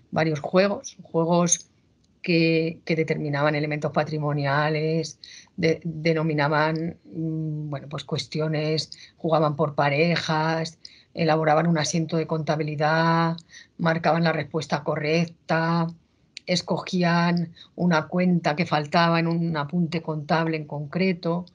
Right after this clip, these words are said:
eh, y dado un asiento concreto, un apunte contable, tenían que decir si, este, si estaba bien o mal, ¿no? Y, y todo eso,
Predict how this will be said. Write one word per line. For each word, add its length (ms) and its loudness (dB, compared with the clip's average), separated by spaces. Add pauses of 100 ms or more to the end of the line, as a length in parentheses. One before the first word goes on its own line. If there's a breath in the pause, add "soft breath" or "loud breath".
(500 loud breath)
eh, 340 -2
y 140 -4
dado 220 4
un 80 2
asiento 560 -2
concreto, 460 -2
un 100 0
apunte 320 -4
contable, 400 0
tenían 280 -4
que 80 -2
decir 220 -6
si, 380 -6
este, 840 -6
si 160 -6
estaba 320 -2
bien 180 -6
o 40 -8
mal, 480 2
¿no? 180 -4 (720 loud breath)
Y, 680 2
y 160 -8
todo 240 0
eso, 580 4